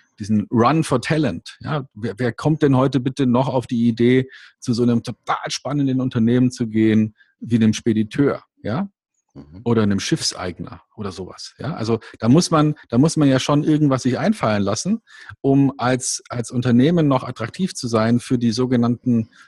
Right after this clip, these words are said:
Speaker 1: neuen Talente. Und die haben heute schon mit einem Riesenaufwand angefangen, Geschichten zu erzählen, Content zu liefern. Halt, du kannst dir ja vorstellen, die haben ja Geschichten über so viele Jahre angesammelt,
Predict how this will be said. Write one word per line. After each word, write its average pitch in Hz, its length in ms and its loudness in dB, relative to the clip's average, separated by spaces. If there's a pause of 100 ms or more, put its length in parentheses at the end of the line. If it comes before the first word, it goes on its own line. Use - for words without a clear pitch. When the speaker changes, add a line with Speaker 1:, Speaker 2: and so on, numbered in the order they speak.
(120)
Speaker 1:
neuen 135 480 2
Talente. 139 800 0 (640)
Und 127 320 0 (200)
die 185 320 2
haben 151 320 0
heute 156 240 2
schon 151 320 0
mit 143 100 -4
einem 151 220 2
Riesenaufwand 202 1080 0 (440)
angefangen, 156 1040 -2 (300)
Geschichten - 360 -2
zu - 140 -2
erzählen, 78 480 -8
Content 151 500 0 (160)
zu - 140 -2
liefern. 147 520 0 (320)
Halt, 120 140 -16 (160)
du - 260 -20
kannst - 200 -14
dir - 60 -12
ja 107 60 -12
vorstellen, 120 360 -4
die 107 100 -2
haben 127 140 -2
ja 123 100 -2
Geschichten 147 640 -4 (400)
über 123 220 2
so 151 120 0
viele 143 220 0
Jahre 160 800 -2
angesammelt, 127 800 0